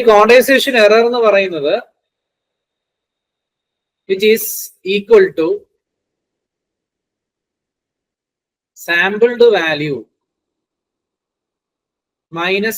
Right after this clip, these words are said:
ക്യു വി ആണ്. അപ്പൊ നോക്കി, സാമ്പിൾഡ് വാല്യൂ പോയിന്റ് സിക്സ്, ക്യു വിയുടെ വാല്യൂ വൺ. അപ്പൊ നമുക്ക് കിട്ടുന്നത് എത്രയാണ്? മൈനസ് പോയിന്റ് ഫോർ. രണ്ടാമത്തെ കേസിൽ നമുക്ക് കിട്ടുന്നത് മൈനസ് പോയിന്റ്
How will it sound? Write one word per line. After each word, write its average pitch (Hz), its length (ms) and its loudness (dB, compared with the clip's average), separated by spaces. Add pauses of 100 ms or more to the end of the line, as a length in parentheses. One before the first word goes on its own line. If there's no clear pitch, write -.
(120)
ക്യു 185 140 -6 (120)
വി 175 160 -6
ആണ്. 117 120 -16 (1800)
അപ്പൊ 185 180 -4
നോക്കി, 214 220 0 (120)
സാമ്പിൾഡ് 202 520 0
വാല്യൂ 220 260 -2 (120)
പോയിന്റ് 196 360 -4
സിക്സ്, 208 280 -4 (440)
ക്യു 202 200 -2
വിയുടെ 226 260 2
വാല്യൂ 196 240 0 (100)
വൺ. 165 100 -6 (200)
അപ്പൊ - 180 -18
നമുക്ക് 190 220 -8
കിട്ടുന്നത് 202 260 -6
എത്രയാണ്? 196 300 -6 (500)
മൈനസ് 185 420 -6
പോയിന്റ് 160 300 -10
ഫോർ. 104 120 -18 (720)
രണ്ടാമത്തെ 208 460 -4
കേസിൽ 214 380 -2
നമുക്ക് 190 260 -8
കിട്ടുന്നത് 185 400 -4 (300)
മൈനസ് 180 440 -8
പോയിന്റ് 165 360 -6